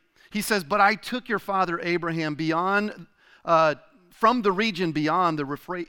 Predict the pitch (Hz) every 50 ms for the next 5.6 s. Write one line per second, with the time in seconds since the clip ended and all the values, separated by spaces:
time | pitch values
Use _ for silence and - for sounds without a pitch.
0 | - - 165 139 - 170 180 175 170 147 143 123 113 131 156 156 135 123 120 123
1 | 120 - _ _ _ - - - _ - 185 180 180 185 196 240 262 262 320 294
2 | 269 247 - - 220 208 202 196 208 214 - - 190 160 156 165 170 175 185 196
3 | 196 185 - - - - 170 170 160 160 143 123 113 127 139 151 160 180 214 247
4 | 262 - 262 175 - - 202 185 185 185 185 170 185 175 139 135 156 147 - -
5 | 170 156 147 143 135 123 - - - - - -